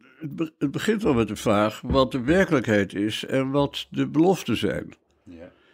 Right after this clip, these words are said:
Speaker 1: Want, eh, kijk, ik vind het ontzettend moeilijk. Ik kan allebei de standpunten, denk ik, bijna even goed verdedigen. Een kleinere overheid of een grotere overheid. Het is allebei verdedigbaar, maar dat, dat voert ons, denk ik, nu
Speaker 2: Oké,
Speaker 1: ver.
Speaker 2: ja.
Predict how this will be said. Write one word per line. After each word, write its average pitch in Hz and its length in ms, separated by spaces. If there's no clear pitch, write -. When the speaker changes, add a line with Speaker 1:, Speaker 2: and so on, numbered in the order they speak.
Speaker 1:
Want, 131 360
eh, - 380
kijk, 139 260
ik - 200
vind 180 180
het 165 140
ontzettend 151 540
moeilijk. 151 300
Ik - 160
kan 135 280
allebei 160 360
de 127 60
standpunten, 127 680
denk 107 260
ik, 101 360
bijna 135 460
even 110 280
goed 107 180
verdedigen. 123 580
Een - 100
kleinere 135 420
overheid 110 640
of 95 140
een 101 80
grotere - 460
overheid. 85 540
Het 123 100
is 131 80
allebei 139 360
verdedigbaar, 120 760
maar 113 140
dat, 107 200
dat 120 220
voert 117 240
ons, 107 220
denk 104 240
ik, 92 140
nu 107 100
Speaker 2:
Oké, 92 80
Speaker 1:
ver. 110 240
Speaker 2:
ja. - 60